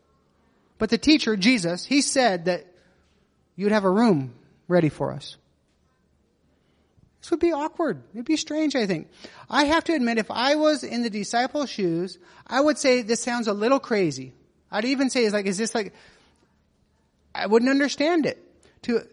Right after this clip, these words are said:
just think about the whole picture there. First, imagine finding all the food they would have to find to prepare this meal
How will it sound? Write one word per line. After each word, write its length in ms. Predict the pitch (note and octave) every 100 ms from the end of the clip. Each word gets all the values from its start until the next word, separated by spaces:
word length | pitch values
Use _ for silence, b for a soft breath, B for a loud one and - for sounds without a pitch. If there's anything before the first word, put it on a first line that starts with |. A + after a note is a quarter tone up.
| b b b
just 200 | - C#4+
think 180 | - F4+
about 180 | E4+ D#4
the 120 | B3
whole 220 | G#3+ D#4
picture 340 | D4 E4+ - B3
there. 160 | E3+
First, 260 | - D#4 D4+
imagine 400 | C4+ C#4+ B3+ G#3
finding 360 | - B3+ B3
all 440 | G#3+ B3 C#4+ C#4+ C#4+
the 140 | C4
food 340 | - C4+ B3+ G3
they 140 | G#3
would 80 | G3
have 160 | G#3
to 80 | G#3+
find 180 | G#3+ G3+
to 60 | F#3+
prepare 320 | F3+ F3+ F3
this 180 | D#3+ D3+
meal 260 | B2 A#2